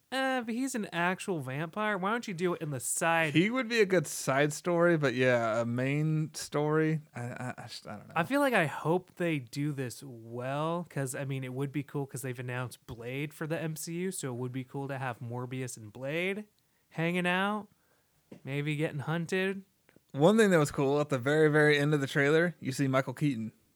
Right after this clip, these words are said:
Speaker 2: Is
Speaker 1: Yep,
Speaker 2: that
Speaker 1: Michael
Speaker 2: it?
Speaker 1: Keaton as Vulture in his, like, prison outfit.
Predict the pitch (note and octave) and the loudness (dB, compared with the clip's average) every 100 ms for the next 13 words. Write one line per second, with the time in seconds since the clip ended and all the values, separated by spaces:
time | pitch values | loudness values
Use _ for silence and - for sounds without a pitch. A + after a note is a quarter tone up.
0 | _ - C#3 E3+ C3+ E3 F#3 F3+ G3+ G3+ | _ -6 0 2 2 0 0 -2 -2 -2
1 | E3 E3 F3 D3+ D#3+ D3+ D#3+ D#3 C#3+ C#3 | -2 -2 -2 -2 -4 -4 -6 -4 -4 -6
2 | C#3 C3 B2 A#2 A#2 _ _ - D#3 B2+ | -6 -8 -8 -10 -14 _ _ -8 -6 -6
3 | A#2 A2+ - - - | -8 -14 -16 -18 -18